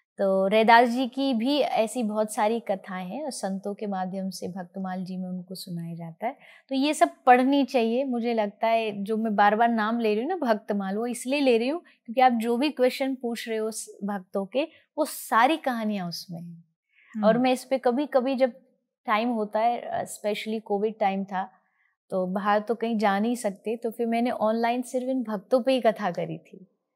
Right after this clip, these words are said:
Speaker 2: अच्छा।
Speaker 1: अ, किसी दिन, एक दिन मीराबाई, एक दिन सूरदास जी, एक दिन कबीरदास जी, तो ऐसे करके एक एक दिन हमने वो लोगों तक थोड़ी, अ, कहानियाँ पहुँचाने का कोशिश, प्रयास किया था।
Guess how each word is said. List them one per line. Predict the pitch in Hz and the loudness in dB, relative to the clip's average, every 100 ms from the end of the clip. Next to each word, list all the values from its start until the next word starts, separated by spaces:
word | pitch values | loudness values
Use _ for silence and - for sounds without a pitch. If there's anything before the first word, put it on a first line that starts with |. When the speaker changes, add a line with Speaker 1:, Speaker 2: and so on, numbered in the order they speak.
| _ _ - - 220 | _ _ -20 -8 -4
Speaker 2:
अच्छा। | 208 185 180 180 175 | 0 2 4 4 2
Speaker 1:
अ, | - - | 0 -4
किसी | - 220 233 | -6 -4 -2
दिन, | 208 226 220 | 2 0 2
एक | 214 202 | 2 2
दिन | 220 | 2
मीराबाई, | 220 220 214 196 190 190 - _ _ - | 4 4 4 4 2 -2 -10 _ _ -2
एक | 214 196 | 0 0
दिन | 214 208 | 0 -2
सूरदास | - 214 208 196 196 | -2 0 4 4 4
जी, | 185 202 | 0 -2
एक | 196 | -2
दिन | 196 208 | -2 -2
कबीरदास | 208 196 226 208 190 185 | -2 -2 -2 2 4 2
जी, | 180 185 185 | 0 -6 -8
तो | _ _ 208 | _ _ -6
ऐसे | - 214 247 | -2 0 0
करके | 233 226 220 226 | 2 -2 0 -2
एक | 220 | 0
एक | 220 196 | -4 -2
दिन | 208 311 - _ _ | -4 -4 -10 _ _
हमने | 208 196 208 | -6 -2 -2
वो | 208 208 | 0 -2
लोगों | 202 202 208 | -2 -2 -4
तक | 208 214 208 - | 0 -2 -2 -4
थोड़ी, | 196 202 202 | -2 -2 -4
अ, | _ - | _ -10
कहानियाँ | 185 180 180 190 196 202 196 185 - _ | -8 -8 -10 -8 -6 -6 -6 -10 -12 _
पहुँचाने | 185 180 175 180 180 | -10 -8 -6 -6 -6
का | 185 | -10
कोशिश, | - - 175 - 175 | -10 -10 -10 -10 -14
प्रयास | _ 175 165 170 | _ -12 -12 -16
किया | - 175 | -18 -20
था। | 175 _ | -20 _